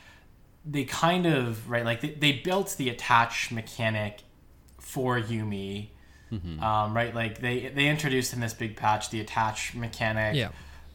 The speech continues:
Speaker 1: the, like, Udyr stances, and then formidable as a new keyword.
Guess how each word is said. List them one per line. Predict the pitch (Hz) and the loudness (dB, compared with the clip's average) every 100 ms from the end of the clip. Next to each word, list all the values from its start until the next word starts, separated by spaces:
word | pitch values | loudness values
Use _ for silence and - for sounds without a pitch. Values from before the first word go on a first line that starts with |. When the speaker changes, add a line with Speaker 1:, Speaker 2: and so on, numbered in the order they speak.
| - - | -16 -12
Speaker 1:
the, | 123 113 | -6 0
like, | 107 120 | 0 2
Udyr | 131 117 113 107 | -2 2 2 2
stances, | - 110 104 - 113 107 104 | 0 0 0 0 0 -2 -2
and | 117 | -4
then | 107 | -4
formidable | 107 117 110 104 98 95 95 | -2 -2 -2 -2 -4 -6 -8
as | 98 | -8
a | 104 | -6
new | 98 | -8
keyword. | - 107 101 98 107 110 | -8 -8 -6 -6 -8 -8